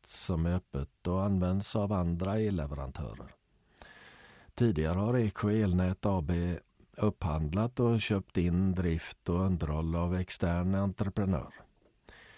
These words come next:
Historiskt sett har investeringstakten varit låg. Vi har nu ett stort investeringsbehov och med de senaste årens teknikomställning står vi inför en omfattande utbyggnad för att höja kapaciteten.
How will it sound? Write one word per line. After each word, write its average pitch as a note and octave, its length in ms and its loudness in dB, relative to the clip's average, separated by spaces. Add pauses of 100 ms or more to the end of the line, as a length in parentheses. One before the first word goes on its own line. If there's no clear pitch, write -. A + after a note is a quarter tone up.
(340)
Historiskt G#2+ 600 2
sett - 280 -2
har F#2 240 0
investeringstakten F#2 1040 -2
varit G2+ 260 -2
låg. F2+ 380 -4 (260)
Vi F#2 160 0
har G2 160 2
nu E2 260 2
ett E2+ 100 -6
stort - 380 -2
investeringsbehov F2+ 1200 0 (380)
och - 400 -4
med A2 120 4
de F#2+ 240 2
senaste F2 540 0
årens E2+ 500 0
teknikomställning E2+ 1120 -2
står F#2 260 0
vi G2 240 2
inför G#2 280 0
en A2 200 0
omfattande F2 680 0
utbyggnad D2+ 760 -2
för F2 200 -6
att E2+ 200 -2
höja F2 380 0
kapaciteten. - 1000 -6